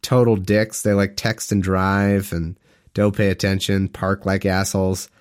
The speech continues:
Ezekiel's gonna feel pretty dumb. He's gonna be like, "Well, that was a ripoff. Uh, I would rather those bones have just stayed dead."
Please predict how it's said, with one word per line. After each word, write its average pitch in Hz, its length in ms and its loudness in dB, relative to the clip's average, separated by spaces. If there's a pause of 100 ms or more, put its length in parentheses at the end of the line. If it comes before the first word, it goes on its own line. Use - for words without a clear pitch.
(760)
Ezekiel's 214 500 4
gonna 160 180 4
feel 143 140 4
pretty 127 240 2
dumb. 101 320 2
He's 95 120 0
gonna 104 140 4
be 98 40 2
like, 92 160 -2
"Well, 113 140 2
that 165 140 4
was 165 100 2
a 110 60 2
ripoff. 92 560 0
Uh, 110 560 2
I 117 100 2
would 113 340 0
rather 127 440 4
those 117 280 4
bones 113 400 2
have 101 100 0
just 101 280 -2
stayed 104 400 0
dead." 101 380 2